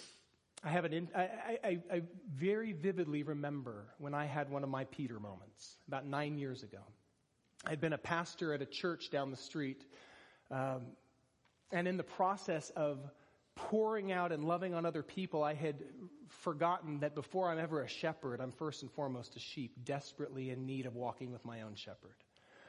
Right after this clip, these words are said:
And so as I was pouring out, I was pouring out of the dregs of my life. I was basically trying to operate like a cell phone, just a little bit of plug in every once in a while and then trying to love out on people, and I very quickly burned out. And I felt like a light bulb that was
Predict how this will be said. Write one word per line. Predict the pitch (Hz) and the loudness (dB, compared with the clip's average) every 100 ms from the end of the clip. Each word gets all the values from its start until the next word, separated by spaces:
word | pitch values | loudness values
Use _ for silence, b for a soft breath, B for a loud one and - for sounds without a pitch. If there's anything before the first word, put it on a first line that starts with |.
| B B B | B B B
And | 151 | -2
so | 170 | 2
as | 175 | 4
I | 180 | 6
was | 208 - | 4 0
pouring | - - 226 214 180 | -2 2 4 4 2
out, | 190 175 | 2 4
I | |
was | 156 | 0
pouring | - 208 196 | 0 0 2
out | 175 | 0
of | 147 | -2
the | 131 | -4
dregs | 120 127 143 127 117 - | -4 2 2 2 -6 -8
of | 120 | -4
my | 127 | -2
life. | 120 117 110 | 0 0 2
I | 147 | 2
was | 147 | 4
basically | 190 208 180 170 | 4 2 0 0
trying | - 175 | 2 2
to | 156 | 4
operate | 170 170 170 165 | 4 4 4 2
like | 156 143 | 2 -2
a | |
cell | 139 - 151 | -2 4 4
phone, | 143 135 | 4 -2
just | 131 165 | 0 0
a | |
little | 160 185 196 | 2 2 2
bit | |
of | 185 | 0
plug | - 190 180 | 4 4 4
in | 185 | 2
every | 175 | 2
once | 170 175 180 | 2 0 2
in | |
a | 170 | 2
while | 170 | 4
and | 160 | 4
then | 156 | 2
trying | 175 170 | 2 2
to | 147 | 4
love | 147 160 165 | 4 4 4
out | 160 | 2
on | 151 139 | 2 -2
people, | 165 151 143 | -2 0 2
and | |
I | 156 | 2
very | 147 156 | 2 0
quickly | 147 156 - | 0 -4 -2
burned | 127 131 131 113 | -2 -2 -4 -4
out. | 104 - - _ b b b b b b | -4 -6 -14 _ b b b b b b
And | 147 | 0
I | 139 | 2
felt | 175 160 | 4 4
like | 147 139 | 2 2
a | |
light | 131 143 147 135 | 2 2 2 -2
bulb | 127 107 107 b b b b b b b - 147 | -6 -8 -14 b b b b b b b -14 -4
that | 139 147 | 0 0
was | 151 131 - | 0 -4 -8